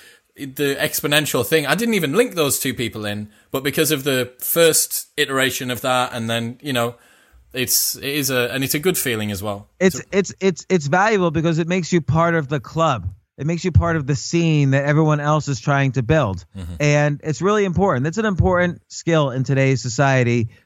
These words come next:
Speaker 2: to kind of not feel scarce about your network. Like, "Well, I don't want him knowing him. I only wanna know each, each of them." Like, e-, even the first time you and I spoke, I didn't know you were gonna have, I didn't know you knew Kamal. And I said, "Oh, you should have Kamal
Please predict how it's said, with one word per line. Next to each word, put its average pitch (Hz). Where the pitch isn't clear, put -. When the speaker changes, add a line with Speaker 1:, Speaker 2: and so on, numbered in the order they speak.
Speaker 2:
to 147
kind 160
of 139
not 160
feel 165
scarce 156
about 131
your 127
network. 127
Like, 127
"Well, 147
I 156
don't 180
want 160
him 160
knowing 143
him. 143
I 160
only 165
wanna 135
know 117
each, 131
each 131
of 127
them." 107
Like, 165
e-, 180
even 220
the 214
first 208
time 190
you 185
and 185
I 214
spoke, 143
I 160
didn't 180
know 175
you 170
were 170
gonna 160
have, 160
I 156
didn't 196
know 185
you 170
knew 208
Kamal. 139
And 151
I 170
said, 175
"Oh, 190
you 143
should 143
have 143
Kamal 151